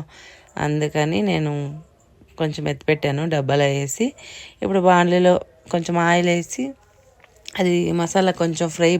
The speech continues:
బాగా వేగాలన్నమాట. నేను టమోటా కట్ చేసి వేస్తాను ఎప్పుడును, ఈసారి అయితే చెయ్యి బాగాలేదు కాబట్టి మసాలాలకే ఒక ఐదు టమోటాలు వేసేసాను,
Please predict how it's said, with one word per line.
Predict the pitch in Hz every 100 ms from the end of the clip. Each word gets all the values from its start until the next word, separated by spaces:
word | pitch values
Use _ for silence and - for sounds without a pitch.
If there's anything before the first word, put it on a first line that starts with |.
| 160
బాగా | 151 151 160 160 175 156 - - - - - - - 165
వేగాలన్నమాట. | 165 160 175 170 156 147 143 147 185 302 - - _ _ _ -
నేను | 208 214 214 202 196 - _ _ -
టమోటా | 220 220 240 247 233 226 208
కట్ | 180 -
చేసి | 226 214 180
వేస్తాను | 175 175 165 151
ఎప్పుడును, | - 175 160 160 190 226
ఈసారి | 185 190 190 185
అయితే | 180 185 -
చెయ్యి | 185 175 165
బాగాలేదు | 156 165 165 156
కాబట్టి | 143 147 - 285 - - - - - _ 190
మసాలాలకే | 190 202 202 196 185 175 - 226 208 170
ఒక | 156 156
ఐదు | 160 -
టమోటాలు | 170 165 175 180 156
వేసేసాను, | 147 143 139 139